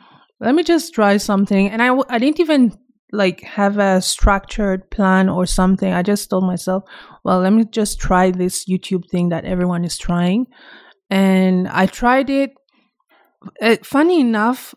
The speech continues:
I invited someone and I wrote the questions down. I sent it to him. He came and he's like, "This is a very,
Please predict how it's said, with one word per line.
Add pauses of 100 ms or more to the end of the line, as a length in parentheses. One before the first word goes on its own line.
I
invited
someone (420)
and (340)
I
wrote
the
questions
down.
I
sent
it
to
him.
He
came
and
he's
like, (600)
"This
is
a (320)
very,